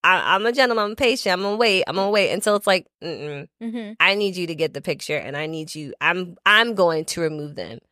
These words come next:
Speaker 1: You
Speaker 2: Mm-hmm.
Speaker 1: think they just stopped talking to you just because
Speaker 2: Or you think that they started this fight just because?
Speaker 1: Just because?
Speaker 2: Sometimes, yeah, he, sometimes he puts those things in place
Speaker 1: Yeah.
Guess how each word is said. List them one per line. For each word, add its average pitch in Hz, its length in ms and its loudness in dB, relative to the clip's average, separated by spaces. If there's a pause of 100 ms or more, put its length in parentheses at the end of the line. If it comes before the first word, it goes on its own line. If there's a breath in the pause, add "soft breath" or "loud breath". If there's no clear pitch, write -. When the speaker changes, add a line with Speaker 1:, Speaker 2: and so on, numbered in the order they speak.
(100)
Speaker 1:
You 233 100 -12
Speaker 2:
Mm-hmm. 392 140 -2
Speaker 1:
think 480 140 0
they 233 100 6
just 226 160 0
stopped 208 220 4
talking 214 300 2
to 220 100 -6
you 190 160 -8 (420)
just 196 240 -2
because 185 540 0 (180)
Speaker 2:
Or 226 100 0
you 240 180 2
think 269 280 0
that 254 160 0
they 233 100 4
started 233 400 2
this 226 180 -2
fight 214 240 -2
just 226 180 -6
because? 254 360 -4
Speaker 1:
Just 220 220 6
because? 208 580 4
Speaker 2:
Sometimes, 330 640 0
yeah, 339 180 4
he, 277 280 -4 (140)
sometimes 320 520 0
he 294 100 0
puts - 340 -4
those 233 220 2
things 185 320 -6
in 175 140 -10
place - 300 -12
Speaker 1:
Yeah. 226 420 4